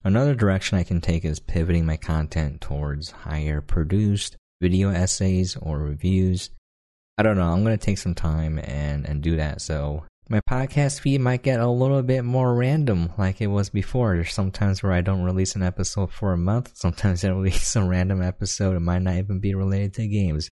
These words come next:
but we'll see. Anyways, that's gonna be it. Thank you so much for listening. Thank you for supporting. I'll always be creating one way or another.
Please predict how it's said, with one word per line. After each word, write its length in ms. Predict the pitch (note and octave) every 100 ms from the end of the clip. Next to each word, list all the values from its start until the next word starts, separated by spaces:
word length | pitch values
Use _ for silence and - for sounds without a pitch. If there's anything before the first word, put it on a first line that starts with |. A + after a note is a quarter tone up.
| _
but 120 | A2
we'll 180 | G2 G2+
see. 340 | F#2+ F#2 D#2+ D2
Anyways, 720 | G#2 A#2 A2+ A2 A2 - - _ _ F2+
that's 180 | F#2+
gonna 240 | - G#2 F#2+
be 240 | F#2 F2+
it. 220 | E2+ E2+ -
Thank 220 | - F#2 F2+
you 60 |
so 200 | - F2
much 220 | F2 E2+
for 160 | - F2
listening. 500 | E2+ - - D#2+ E2 -
Thank 220 | E2 -
you 80 | E2
for 180 | E2+ D#2+
supporting. 680 | E2+ - D2+ C#2+ D2 F2+ G2+
I'll 180 | D#2+ D2+
always 340 | E2 E2 E2
be 260 | - E2+ D#2+
creating 440 | - F2+ F#2 F#2
one 220 | F#2 G2+
way 100 | G2+
or 60 | G2
another. 460 | F2 D2 D2 D#2